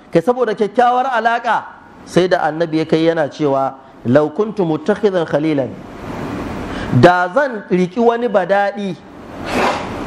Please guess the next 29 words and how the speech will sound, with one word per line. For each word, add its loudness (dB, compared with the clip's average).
Khalil 0
shine -4
badadi, -2
ya 0
fi -4
aboki. -6
Ya 6
fi -4
amini, 0
ya 4
fi -6
aboki. -4
Sukan 0
ce 0
badadi. 0
Nawa, 4
da 4
zan 2
rika -2
wani 0
badadi, 0
lattakhastu 0
Ababakar. -2
Da 6
na 2
rike -4
Abubakar 0
a -2
matsayin -2